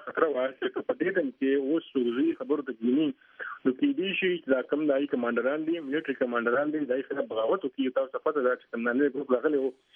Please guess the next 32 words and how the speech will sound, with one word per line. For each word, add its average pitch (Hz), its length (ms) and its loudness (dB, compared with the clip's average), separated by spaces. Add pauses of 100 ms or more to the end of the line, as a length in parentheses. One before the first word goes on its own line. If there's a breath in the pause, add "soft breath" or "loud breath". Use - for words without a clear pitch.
(220 loud breath)
د 127 140 2
هغې 151 200 2
نه - 100 -8
پس 170 200 -2 (100)
طالبانو 131 440 2
مشران 135 320 0
ډېر 131 140 0
په 127 140 4
یره 113 160 -2
کړي. 107 120 0 (520 loud breath)
زما 185 220 6
دا 185 100 -2
خیال 208 180 2
د 196 120 -8
پاکستان 170 580 0
همدغه 147 380 2
وجه 139 220 0
وه 143 140 -2 (140)
چې - 80 0 (100)
د 117 140 0
دوی 160 200 4
ځینې 127 220 0
مشران 143 380 0 (160)
ګرفتار 139 420 2
هم 123 140 -10
کړل، 120 260 2
هغوی 117 240 0
جیلونو 143 300 2
کې 131 180 0
بند 131 180 0
کړل. 127 160 2 (420 loud breath)
خو 143 80 6